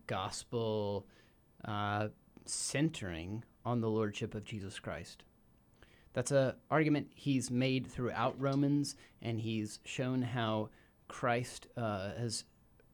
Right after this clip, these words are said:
proven himself Lord by rising from the dead. That's how he declared himself king over the world.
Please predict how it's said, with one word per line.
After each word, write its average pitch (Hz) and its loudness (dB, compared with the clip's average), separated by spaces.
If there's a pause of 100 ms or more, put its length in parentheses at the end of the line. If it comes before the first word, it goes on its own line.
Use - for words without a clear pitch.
(100)
proven 165 6
himself 160 2
Lord 151 2 (180)
by 113 2
rising 120 2
from 131 -2
the 117 2
dead. 127 -4 (340)
That's - -2
how 131 0
he 120 2
declared 117 -2
himself - -4
king 135 0 (520)
over 117 0
the 110 2
world. 127 4